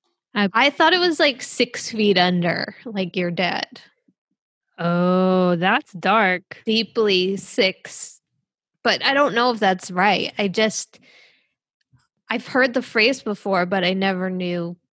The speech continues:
Speaker 2: what, why it was itself.
Speaker 1: I don't know. You know, I, I wanna tell you now that there's no outlet in my closet recording studio.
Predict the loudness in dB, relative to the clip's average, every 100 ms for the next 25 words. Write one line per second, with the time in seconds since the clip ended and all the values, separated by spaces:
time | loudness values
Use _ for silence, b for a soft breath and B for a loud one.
0 | _ _ _ _ _ _ _ _ -6 -2
1 | -2 -2 -8 0 2 2 0 -2 -4 -4
2 | -4 -8 -8 -10 -10 -12 -10 -10 -14 -20
3 | -20 _ _ _ _ _ _ _ _ _
4 | _ _ _ _ _ -2 0 2 0 -2
5 | _ _ _ _ _ -8 0 0 0 -2
6 | -2 0 2 2 2 0 0 0 2 2
7 | 2 -2 -4 _ -8 -2 0 0 0 0
8 | 0 0 0 -2 -4 -6 -6 -2 -2 -4
9 | -4 0 0 0 0 -2 _ _ _ _
10 | -4 -2 0 0 0 0 0 -2 0 0
11 | 0 0 -2 _ -2 2 2 2 -2 -4
12 | -6 -2 0 0 -4 -4 0 2 4 4
13 | 2